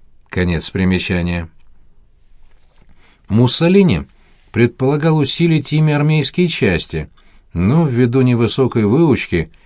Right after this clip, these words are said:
и слабого офицерского состава чернорубашечники не годились в качестве ударных подразделений. Двадцать первого августа батальон чернорубашечников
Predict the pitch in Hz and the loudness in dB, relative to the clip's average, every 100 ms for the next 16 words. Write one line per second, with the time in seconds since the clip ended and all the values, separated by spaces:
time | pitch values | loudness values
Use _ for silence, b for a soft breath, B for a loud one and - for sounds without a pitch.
0 | b b b b - 104 98 113 123 120 | b b b b -2 0 0 0 0 0
1 | 107 98 - 98 117 98 - 104 95 117 | 0 0 -2 -2 -2 -2 -2 -2 -2 -2
2 | 113 - 170 107 73 b b b b - | -4 -2 0 -2 -4 b b b b -16
3 | - 101 101 98 95 92 101 - 127 - | -2 0 2 2 2 2 0 -2 -6 -4
4 | 143 139 107 90 95 92 131 131 - 101 | -4 0 0 2 0 0 -2 -2 -4 -4
5 | 90 98 - 117 110 113 110 110 - 117 | -4 -8 -4 -2 0 0 -2 -4 -4 -2
6 | 127 127 131 175 180 113 73 - - _ | 2 0 2 2 2 0 -4 -8 -20 _
7 | _ _ _ _ _ _ _ _ - _ | _ _ _ _ _ _ _ _ -20 _
8 | - 85 113 196 190 170 - 170 147 117 | -10 -2 2 2 2 -4 0 2 2 2
9 | 107 101 131 - 160 143 123 - _ 82 | 2 0 -2 -2 -4 -4 -8 -20 _ -2
10 | 101 - 127 131 170 165 120 - 113 120 | -2 0 0 0 0 0 -2 -2 0 0
11 | 110 95 104 98 127 117 139 139 156 - | 0 2 0 0 -4 -6 -6 -4 -4 -6